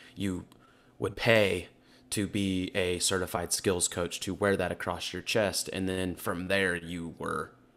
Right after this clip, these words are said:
your own entity with, within Pure Sweat. Um, and so I just, with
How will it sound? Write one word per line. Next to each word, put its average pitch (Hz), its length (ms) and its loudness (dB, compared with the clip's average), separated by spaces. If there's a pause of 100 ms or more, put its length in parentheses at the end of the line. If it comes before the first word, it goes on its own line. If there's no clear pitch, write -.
(140)
your 107 180 2
own 110 220 4
entity 101 560 2
with, 95 420 0
within 95 440 0
Pure - 260 -4
Sweat. - 360 -4 (760)
Um, 101 400 -4
and 104 180 0
so 131 220 4
I 123 120 4
just, 127 400 -2 (1000)
with - 280 0